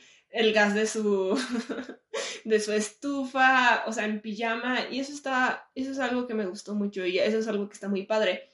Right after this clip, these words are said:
Y creo que dentro del género de las comedias románticas, hacer ese tipo de cosas es una especie de rebeldía. Decir como de que yo voy a hablar de lo que quiero y, pues, tener estos personajes complejos y hacer como a la pareja ideal como,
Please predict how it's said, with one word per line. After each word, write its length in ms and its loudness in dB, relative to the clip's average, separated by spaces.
Y 140 -12
creo 220 4
que 140 4
dentro 440 0
del 160 0
género 320 0
de 80 2
las 140 -2
comedias 420 -2
románticas, 560 -2
hacer 220 -6
ese 160 -8
tipo 260 -10
de 60 -8
cosas 280 -4
es 160 -4
una 120 -2
especie 360 -4
de 120 -4
rebeldía. 720 -4
Decir 280 -6
como 220 -2
de 80 4
que 140 -2
yo 160 -2
voy 140 2
a 60 8
hablar 280 6
de 80 4
lo 140 0
que 200 -14
quiero 680 -2
y, 380 -2
pues, 220 -6
tener 220 -2
estos 260 -2
personajes 420 -6
complejos 920 -2
y 100 4
hacer 260 4
como 420 2
a 80 0
la 360 0
pareja 360 0
ideal 440 2
como, 580 -2